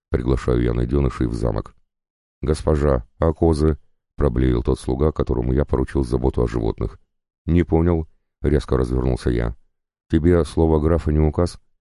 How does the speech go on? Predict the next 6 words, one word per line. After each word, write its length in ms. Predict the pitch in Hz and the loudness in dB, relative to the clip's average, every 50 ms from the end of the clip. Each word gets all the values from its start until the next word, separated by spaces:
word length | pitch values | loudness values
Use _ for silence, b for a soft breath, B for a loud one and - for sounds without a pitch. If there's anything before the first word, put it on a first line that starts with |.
| _ _ _ - | _ _ _ -6
Ждешь 380 | 71 71 67 69 87 82 - 95 | -6 -6 0 0 0 0 2 0
еще 240 | 80 - - 98 | -2 2 0 0
чьего-то 480 | 95 - - 80 76 73 73 - - 71 | 0 0 0 0 2 2 2 2 2 -2
одобрения? 720 | - - 76 69 69 67 64 65 60 60 57 57 55 57 _ _ _ - | 0 0 0 -2 0 0 0 -2 0 -2 -2 -4 -4 -6 _ _ _ -2
Ты 100 | 95 87 | -2 -2
кто?" 280 | - - 90 82 71 | 0 2 2 2 2